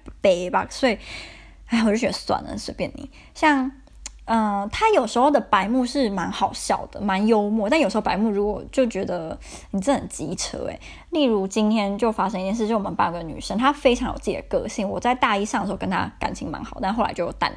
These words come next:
就是她就跑去找别人。她的名字叫做 Gosha，然后她很有个性，她不爽你就是直接在你面前会直接摆臭脸，而且她这个不爽你是包含教授，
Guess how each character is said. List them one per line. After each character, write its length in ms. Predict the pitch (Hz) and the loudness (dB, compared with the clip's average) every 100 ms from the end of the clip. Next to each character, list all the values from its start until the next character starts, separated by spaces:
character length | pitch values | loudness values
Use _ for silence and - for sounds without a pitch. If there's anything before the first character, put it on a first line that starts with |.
| - | -8
就 100 | - | -8
是 140 | 196 185 | -6 -2
她 160 | 180 | 0
就 80 | 180 | -2
跑 140 | 185 | -4
去 40 | 160 | -8
找 160 | - - | -10 -10
别 120 | - | -10
人。 80 | - - - - | -12 -14 -18 -2
她 120 | 311 | 2
的 60 | 294 | 4
名 80 | |
字 60 | 220 | 4
叫 140 | 226 220 | 2 2
做 180 | 202 | 0
Gosha， 300 | 185 196 - - - - - | 0 -2 -6 -6 -12 -20 -10
然 120 | - | -2
后 280 | 196 302 302 294 - - | 4 4 4 -2 -16 -14
她 120 | - 359 | -2 2
很 80 | |
有 140 | 339 202 | 4 4
个 260 | - 220 | 4 2
性， 300 | 208 - 202 | 2 -4 -6
她 400 | 233 269 277 277 294 - - | -2 2 2 2 -2 -12 -4
不 100 | - | 0
爽 260 | 349 240 202 | 2 4 2
你 80 | 202 | 0
就 140 | 208 | 0
是 180 | 233 220 | 0 -2
直 80 | - | 0
接 160 | 185 | 0
在 140 | 190 202 | 0 0
你 60 | |
面 100 | 202 | 0
前 80 | 214 | 0
会 100 | 202 | 0
直 100 | 208 | -2
接 140 | 208 - - | -2 -4 -2
摆 120 | - - | -2 0
臭 180 | - - | -2 -2
脸， 160 | 226 - | -4 -2
而 60 | |
且 80 | 226 | 0
她 60 | 240 | 2
这 100 | 277 | 2
个 80 | |
不 180 | 220 - | 2 2
爽 300 | 269 - 190 | 0 0 -2
你 100 | 196 | -4
是 240 | 196 220 196 | 0 0 2
包 200 | - 214 | 4 4
含 180 | 226 196 - | 2 -6 -2
教 220 | - 180 | 0 0
授， 380 | - - 208 | -2 -2 -2